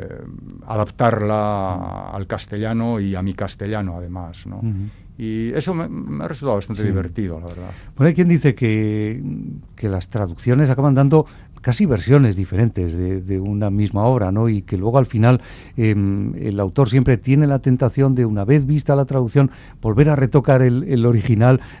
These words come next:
Speaker 2: No sé
Speaker 1: Ya.
Speaker 2: si, si esto, eh, le sucede a Ramos Sáenz Vitoria.
Speaker 1: Sí,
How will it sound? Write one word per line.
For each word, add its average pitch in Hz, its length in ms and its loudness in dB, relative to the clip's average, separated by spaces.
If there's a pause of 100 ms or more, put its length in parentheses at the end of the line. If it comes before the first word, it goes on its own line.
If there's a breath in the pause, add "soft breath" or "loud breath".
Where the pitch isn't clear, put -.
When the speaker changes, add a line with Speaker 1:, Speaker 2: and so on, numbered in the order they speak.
Speaker 2:
No 123 120 4
sé 113 100 4
Speaker 1:
Ya. 127 60 4
Speaker 2:
si, 135 260 4
si 98 220 4
esto, 139 300 4 (280 loud breath)
eh, 127 140 2
le 117 140 0
sucede 113 360 2
a 117 80 2
Ramos 110 280 0
Sáenz 95 260 -2
Vitoria. 85 480 -8
Speaker 1:
Sí, - 180 -10